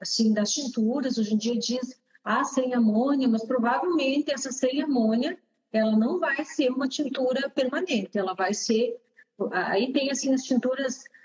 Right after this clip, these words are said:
ah, de alta performance, que tem umas moléculas menores, que penetrariam mais no fio, mas, no geral, o que diferencia uma tintura permanente da,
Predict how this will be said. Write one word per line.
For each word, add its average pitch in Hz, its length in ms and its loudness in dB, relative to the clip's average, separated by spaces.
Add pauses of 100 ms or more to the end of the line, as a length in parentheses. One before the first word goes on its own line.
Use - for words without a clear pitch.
(140)
ah, 208 480 -2 (320)
de - 140 0
alta 247 280 0
performance, 226 1000 0
que 220 100 -2
tem 240 220 0
umas 262 200 2
moléculas 226 540 0
menores, 214 800 0
que 240 100 -6
penetrariam 220 680 0
mais 240 260 0
no 220 80 -4
fio, 233 600 -2 (560)
mas, 214 480 2
no 247 240 4
geral, 277 380 -2
o 269 60 0
que 269 100 2
diferencia 277 800 -2
uma 262 160 0
tintura 233 400 -2
permanente 214 640 -2
da, 190 180 0